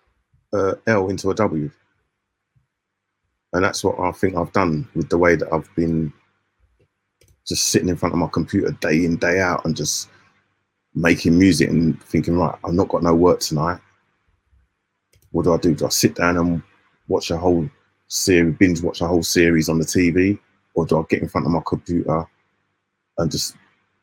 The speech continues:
start working with the music?" And that's what I do. I just work with the music. Sometimes I get up at, like, six o'clock in the morning. By seven o'clock, my computer's on. And then work the whole day. Next thing I know, it's eight o'clock at night.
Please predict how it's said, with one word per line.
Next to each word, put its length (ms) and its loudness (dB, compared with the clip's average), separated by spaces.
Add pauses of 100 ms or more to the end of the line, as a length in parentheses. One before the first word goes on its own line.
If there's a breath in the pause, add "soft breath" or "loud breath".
(680)
start 380 0
working 340 0
with 100 -2
the 60 -2
music?" 440 2
And 100 -4
that's 160 -6
what 100 2
I 40 -2
do. 180 2
I 40 -2
just 240 -6
work 200 0
with 80 -6
the 80 -2
music. 340 -2 (460)
Sometimes 420 2
I 60 4
get 160 4
up 120 -2
at, 120 2
like, 240 0 (100)
six 260 0
o'clock 200 2
in 60 2
the 60 0
morning. 440 2 (800)
By 100 2
seven 300 2
o'clock, 280 0
my 60 0
computer's 460 0
on. 180 -6 (1500)
And 140 4
then 320 4 (220)
work 180 6
the 100 -2
whole 640 4
day. 280 4
Next 220 2
thing 80 2
I 80 2
know, 100 2
it's 160 4
eight 160 4
o'clock 220 2
at 80 0
night. 180 2